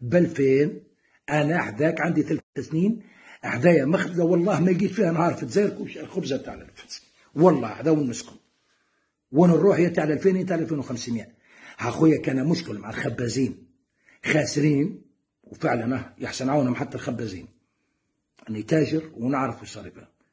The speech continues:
يعني يرى عندهم مصاريف وخدامة وجهات، المخبزة مش نابورت اللي كي قد يخدم هذا.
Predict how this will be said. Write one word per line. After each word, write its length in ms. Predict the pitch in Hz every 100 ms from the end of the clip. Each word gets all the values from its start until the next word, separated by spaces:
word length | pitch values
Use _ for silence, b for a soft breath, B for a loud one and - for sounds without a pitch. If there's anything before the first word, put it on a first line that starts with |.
| _ _ _ _ _ _ _
يعني 600 | - 123 143 123 120 170
يرى 220 | 156 127 113
عندهم 380 | 147 120 107
مصاريف 580 | 123 - 123 135 110 -
وخدامة 640 | 104 - 127 110 131 101
وجهات، 720 | 104 107 110 131 151 185 196 - B B B
المخبزة 420 | 127 165 180 135
مش 180 | 156 160
نابورت 340 | 147 - 185 160
اللي 100 | 147
كي 140 | 208
قد 200 | 175 190
يخدم 280 | 202 - 110
هذا. 160 | -